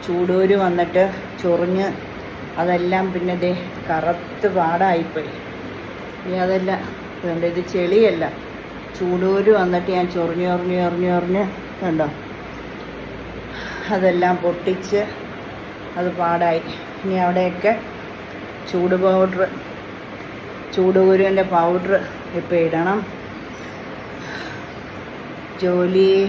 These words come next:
ഇന്ന് ചിക്കൻ ആരന് വേണ്ടി വറക്കണം. പിന്നെ മീൻകറി, നമ്മുടെ കഴിഞ്ഞ ദിവസത്തെ മീൻകറിയും ഒരിച്ചിരി അവിയലും രണ്ട് ദിവസം കഴിഞ്ഞെടുക്കാമെന്ന് വെച്ച് സൂക്ഷിച്ച് വെച്ചത് ശാല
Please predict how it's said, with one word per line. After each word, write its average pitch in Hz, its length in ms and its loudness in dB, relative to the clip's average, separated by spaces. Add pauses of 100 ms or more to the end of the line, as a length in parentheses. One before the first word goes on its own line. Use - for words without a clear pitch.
(280)
ഇന്ന് 175 260 4 (1200)
ചിക്കൻ 196 380 -2 (760)
ആരന് 180 420 2
വേണ്ടി 185 300 2
വറക്കണം. 170 520 0 (1120)
പിന്നെ 170 280 2 (140)
മീൻകറി, 180 500 4
നമ്മുടെ 175 280 4
കഴിഞ്ഞ 175 260 2
ദിവസത്തെ 175 300 -2 (100)
മീൻകറിയും 185 520 2 (260)
ഒരിച്ചിരി 202 560 0 (120)
അവിയലും 175 420 2 (1040)
രണ്ട് 180 220 2
ദിവസം 196 340 2
കഴിഞ്ഞെടുക്കാമെന്ന് 175 800 2
വെച്ച് 185 220 2 (340)
സൂക്ഷിച്ച് 180 420 -2
വെച്ചത് 175 300 -2 (100)
ശാല 170 220 2